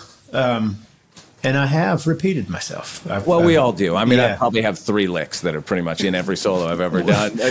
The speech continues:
Speaker 2: you know,
Speaker 1: That's
Speaker 2: you,
Speaker 1: it.
Speaker 2: you, you go out from there. But, like, is, I always wonder with other players if that's something that's on your mind. Like,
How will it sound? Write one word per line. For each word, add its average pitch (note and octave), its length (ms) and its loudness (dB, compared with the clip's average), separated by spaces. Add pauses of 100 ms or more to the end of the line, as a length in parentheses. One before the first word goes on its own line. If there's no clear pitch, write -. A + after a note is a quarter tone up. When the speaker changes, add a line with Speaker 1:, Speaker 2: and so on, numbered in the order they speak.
Speaker 2:
you C#3+ 160 4
know, B2 80 4
Speaker 1:
That's A#2 240 4
Speaker 2:
you, - 80 6
Speaker 1:
it. D3 260 2
Speaker 2:
you, C3+ 120 2
you C3+ 60 2
go C#3 200 4
out C3 200 2
from A#2+ 200 0
there. A#2 260 4
But, A2 160 0
like, A#2+ 160 2
is, B2 140 2
I C3 220 2
always C3+ 260 2
wonder B2+ 200 2
with A2 160 0
other G#2 300 0
players F#2+ 540 0
if - 80 -14
that's E2 200 -4
something F#2+ 280 -4
that's F2 160 -6
on F#2 160 -4
your F2 80 -6
mind. F#2 100 -2
Like, F#2+ 160 -4